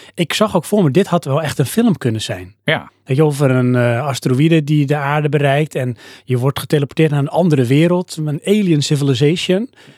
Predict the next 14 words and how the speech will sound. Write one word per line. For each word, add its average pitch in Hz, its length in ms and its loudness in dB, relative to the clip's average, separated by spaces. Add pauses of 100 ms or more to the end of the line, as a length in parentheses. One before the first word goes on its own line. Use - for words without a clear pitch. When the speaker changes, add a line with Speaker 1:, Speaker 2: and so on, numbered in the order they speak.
(160)
Speaker 1:
En 147 460 -4
dan 143 140 2
moet 151 120 2
je - 80 -4
overleven 151 520 0
en 143 100 2
dingen 170 240 2
gaan 147 200 0
doen 127 160 2
en 120 80 -2
zo, 123 100 -6
heel 147 180 2
avontuur. 151 460 -4
Speaker 2:
Het 95 140 -14